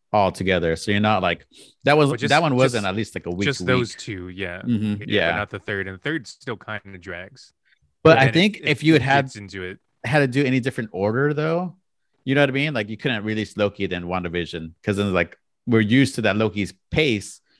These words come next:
Speaker 2: Hmm.
Speaker 1: And even, even Falcon and the Winter Soldier, I think WandaVision going first was, was where it's at. And I do appreciate their, like, efforts in making it all authentic and they're
Speaker 2: Hmm.
Speaker 1: detailed and, and that. But yeah, no, I agree. The first two episodes were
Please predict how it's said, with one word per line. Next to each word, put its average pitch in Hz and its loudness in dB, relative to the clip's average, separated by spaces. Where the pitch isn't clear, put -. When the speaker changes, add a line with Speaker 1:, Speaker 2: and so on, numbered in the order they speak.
Speaker 2:
Hmm. 95 -18
Speaker 1:
And 135 0
even, 117 0
even 127 0
Falcon 101 0
and 101 -4
the 90 -2
Winter 87 -4
Soldier, 87 -4
I 107 2
think 107 0
WandaVision 98 2
going 92 -2
first - -2
was, 92 -4
was 90 -4
where 95 2
it's 80 0
at. 85 2
And 143 4
I 151 4
do 165 6
appreciate 113 0
their, 101 0
like, 87 -4
efforts 104 -4
in 110 -4
making 104 -2
it 101 -2
all 90 0
authentic 104 -2
and 87 -8
they're 110 0
Speaker 2:
Hmm. 82 -2
Speaker 1:
detailed 101 2
and, 98 -4
and 101 -4
that. 104 0
But 87 -4
yeah, 101 0
no, 120 2
I 156 4
agree. 95 2
The 98 -2
first - -6
two 95 -4
episodes 90 -4
were 82 0